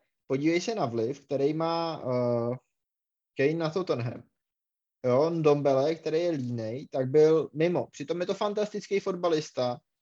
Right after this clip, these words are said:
eh, půlka z těch hráčů s ním byli kamarádi, ale když se šlo makat a Tanguy makat nechtěl, tak on byl ten divnej a když odešel, tak za ním nikdo moc nevrečel.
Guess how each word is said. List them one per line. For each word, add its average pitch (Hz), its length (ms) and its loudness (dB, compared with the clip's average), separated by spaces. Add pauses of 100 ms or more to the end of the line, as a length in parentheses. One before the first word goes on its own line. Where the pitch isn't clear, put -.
(140)
eh, 123 260 4
půlka 185 300 2
z 190 40 -10
těch 202 140 0
hráčů 180 340 -2
s 185 60 -14
ním 170 120 -8
byli 175 160 -2
kamarádi, 135 520 -2
ale 131 200 0
když 139 140 -4
se 196 120 -2
šlo 220 180 -4
makat 127 480 -4 (320)
a 120 280 0
Tanguy 160 360 -2
makat 180 400 -2
nechtěl, 123 640 -2 (760)
tak 147 240 2
on 226 180 4
byl 226 140 8
ten 156 200 0
divnej 127 340 -2
a 127 80 0
když 135 180 0
odešel, 127 540 2
tak 160 160 -4
za 170 80 0
ním 175 180 -6
nikdo 175 220 -4
moc 190 200 -6
nevrečel. 180 600 0